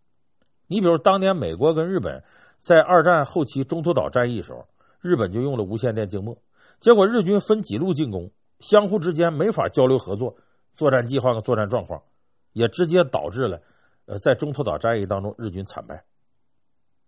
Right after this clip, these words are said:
所以这个时候面对苏联突然的无线电静默，我军立即行动起来了，赶紧命令北方各大军区迅速进入一级战备，说苏联有可能这个时候要打我们。所以这个时候呢，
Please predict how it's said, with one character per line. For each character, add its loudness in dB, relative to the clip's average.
所 8
以 6
这 4
个 4
时 0
候 4
面 0
对 2
苏 -6
联 4
突 -4
然 6
的 0
无 -6
线 -2
电 -2
静 -10
默， -10
我 -4
军 -4
立 -6
即 -6
行 -14
动 -10
起 -16
来 -18
了， -20
赶 0
紧 0
命 -2
令 -6
北 -2
方 0
各 2
大 2
军 -8
区 -8
迅 -2
速 -2
进 -4
入 -4
一 -8
级 -6
战 -2
备， -4
说 -4
苏 -4
联 6
有 2
可 -8
能 -8
这 0
个 0
时 -4
候 -8
要 -4
打 -2
我 2
们。 -6
所 6
以 0
这 6
个 6
时 2
候 2
呢， -8